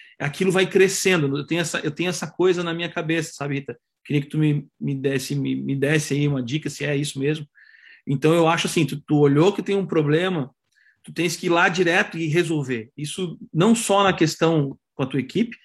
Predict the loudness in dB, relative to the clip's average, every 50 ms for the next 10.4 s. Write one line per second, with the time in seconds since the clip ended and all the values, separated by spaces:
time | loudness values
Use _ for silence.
0 | -20 -20 -20 -20 -20 -20 -10 _ 0 2 2 4 6 6 6 6 4 2 0 -2
1 | -6 -10 -2 0 2 4 6 4 4 4 2 0 -4 _ _ _ _ _ _ _
2 | _ _ -2 0 2 2 2 0 -2 -2 0 0 2 2 2 2 0 0 -2 -2
3 | -2 -2 -2 -2 -4 -6 -8 -12 -12 -10 -6 -6 -4 -2 -2 -4 -2 -6 -6 -4
4 | -2 -2 0 0 0 -2 -4 -4 -4 -6 -6 -8 -6 -6 -10 -10 -4 -2 0 0
5 | 0 -2 -4 -10 -10 -10 -8 -6 -4 -2 0 0 0 0 0 -2 -2 -2 -4 -4
6 | -4 -4 -4 -4 -4 -6 _ -20 -20 _ _ -20 -4 -2 0 2 4 4 4 4
7 | 4 4 4 2 2 2 2 2 2 2 2 2 2 0 0 0 0 0 0 -2
8 | -4 -6 -8 -8 -6 -8 -6 -4 -4 -2 -2 0 0 0 0 0 0 -2 -4 -6
9 | -6 -6 -6 -4 -4 -4 -4 -4 -6 -6 _ -4 -2 -2 -2 -4 -4 -4 -4 -4
10 | -4 -6 -6 -6 -6 -6 -6 _